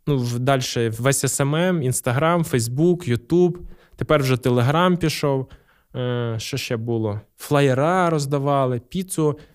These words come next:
в офіси носили безкоштовно. Ми приходили в офіс і казали,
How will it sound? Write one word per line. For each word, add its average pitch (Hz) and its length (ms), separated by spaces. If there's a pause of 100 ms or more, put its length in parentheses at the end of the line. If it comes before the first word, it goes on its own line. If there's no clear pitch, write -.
(140)
в 127 120
офіси 147 400
носили 135 440
безкоштовно. 135 640
Ми 127 120
приходили 147 440
в 180 100
офіс 277 420
і 156 60
казали, 151 380